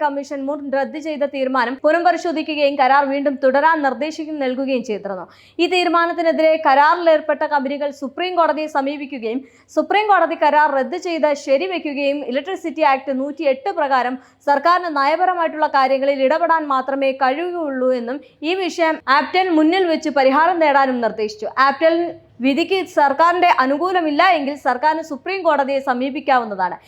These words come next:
ഈ വിഷയം യഥാർത്ഥത്തിൽ ഇപ്പോൾ ആപ്റ്റലിന്റെ പരിഗണനയിലാണുള്ളത്.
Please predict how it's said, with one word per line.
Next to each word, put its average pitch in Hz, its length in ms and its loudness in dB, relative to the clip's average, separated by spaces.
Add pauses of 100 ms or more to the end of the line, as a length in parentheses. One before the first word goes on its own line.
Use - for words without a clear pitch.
(240)
ഈ - 100 4
വിഷയം 403 320 0
യഥാർത്ഥത്തിൽ 339 560 0
ഇപ്പോൾ 339 220 2 (100)
ആപ്റ്റലിന്റെ 330 500 2
പരിഗണനയിലാണുള്ളത്. 294 1080 0